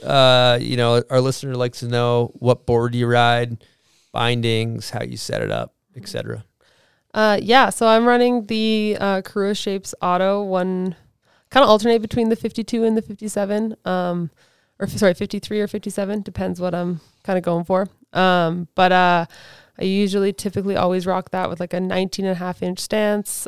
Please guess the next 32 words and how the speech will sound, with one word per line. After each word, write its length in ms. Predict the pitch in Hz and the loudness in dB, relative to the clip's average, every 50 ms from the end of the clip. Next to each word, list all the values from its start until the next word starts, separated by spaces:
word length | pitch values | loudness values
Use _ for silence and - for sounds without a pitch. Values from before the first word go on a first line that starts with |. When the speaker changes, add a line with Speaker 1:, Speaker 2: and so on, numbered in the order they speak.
| - - | -10 -6
Speaker 2:
um, 540 | 180 180 180 180 175 170 175 170 170 160 147 - - _ _ _ _ - | -4 -4 -2 -2 -2 -2 -2 -2 -4 -4 -6 -10 -16 _ _ _ _ -8
positive 960 | - - 190 190 190 180 196 185 190 185 185 185 180 180 180 180 185 175 175 - - _ _ _ | -2 0 0 0 0 0 -2 0 0 0 0 0 0 -2 -2 -4 -6 -8 -10 -16 -20 _ _ _
twelve 840 | - - - 196 190 190 196 202 214 220 240 254 254 240 - - - - | -14 -8 -4 -2 0 0 0 0 0 0 0 -2 -4 -6 -10 -16 -8 -4
on 160 | 196 202 202 | -2 -2 0
the 80 | 202 196 | -2 -4
front, 480 | - - - 185 185 185 190 - - - | -6 -4 -2 0 2 2 0 -2 -4 -8
negative 460 | - - 190 185 185 185 190 190 180 | -14 -6 -4 -2 -2 -2 -2 -4 -6
three 200 | - - 185 190 | -8 -6 -4 -2
in 100 | 185 185 | 0 0
the 80 | 180 170 | -2 -2
back 380 | 156 165 160 160 165 165 - | 0 0 0 0 0 -2 -6
for, 180 | - - - 185 | -10 -10 -8 -8
like, 200 | 175 170 156 156 | -6 -8 -8 -8
jumping. 580 | - - 156 156 170 - 220 240 277 302 294 - _ _ _ _ _ _ _ _ | -4 -4 -2 -2 -2 -2 -2 0 0 -2 -4 -8 _ _ _ _ _ _ _ _
And 120 | - 180 185 | -2 0 0
then 100 | 170 180 | 0 0
I 80 | 180 | -2
kinda 260 | 175 - 185 180 185 | -4 -4 -2 -2 -2
swap 420 | 180 - - - 175 170 170 - - | -2 -2 -2 0 0 0 -2 -2 -2
that. 200 | 170 165 170 160 | -2 0 0 0
If 120 | 165 - | -2 -2
I'm, 80 | 180 180 | -2 -2
like, 140 | 180 175 - | -2 -2 0
riding 260 | 175 170 175 175 170 | 0 0 0 0 0
lines, 280 | 165 170 175 175 175 165 | -2 -2 -2 -4 -2 -2
I 100 | 160 160 | -2 -2
go, 260 | 160 165 165 160 160 - - | -2 -4 -4 -6 -8 -8 -8
I 100 | 175 170 | -10 -10
actually 220 | 170 - - 226 | -8 -8 -6 -4
go 120 | 208 190 | -4 -4
posi 320 | - - - - - 71 - | -4 -4 -6 -6 -6 -8 -10
posi. 460 | - - - 62 58 - - - - | -12 -12 -12 -10 -10 -10 -12 -12 -14